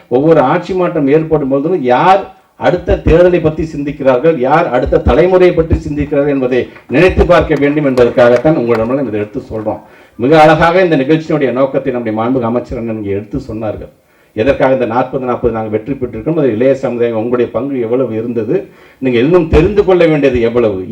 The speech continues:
ஏன் நாங்க திமுக காரனா ஒரு திமிரா ஏன் நிக்க வைக்கிறோம், நாங்க ஏன் நாங்க இவ்வளவு பேசுறோம், நாங்கள்,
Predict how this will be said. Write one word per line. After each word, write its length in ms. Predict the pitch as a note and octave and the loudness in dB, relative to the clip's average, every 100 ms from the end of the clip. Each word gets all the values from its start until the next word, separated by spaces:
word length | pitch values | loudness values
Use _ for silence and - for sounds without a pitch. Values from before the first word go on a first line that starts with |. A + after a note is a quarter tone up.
| D3+ | 2
ஏன் 160 | G#3 G3+ | 2 2
நாங்க 160 | F#3+ E3+ | 0 2
திமுக 340 | F3+ G3 F3+ F3 | 2 2 2 2
காரனா 200 | E3 F3+ F3+ | 2 2 0
ஒரு 80 | F#3 | 0
திமிரா 320 | F#3 G3 F#3+ F3 | -2 2 2 2
ஏன் 180 | E3+ D3 | -2 -6
நிக்க 140 | - D#3+ | -6 -6
வைக்கிறோம், 280 | D#3+ D3+ A2 | -4 -4 -6
நாங்க 160 | F2+ - _ _ _ - | -10 -14 _ _ _ 2
ஏன் 180 | F#3+ | 4
நாங்க 140 | G3+ F#3 | 4 4
இவ்வளவு 240 | E3 - | 4 4
பேசுறோம், 420 | F3+ F#3+ F3+ D#3 B2 | 4 4 4 2 2
நாங்கள், 240 | G#2 G2 | -2 -4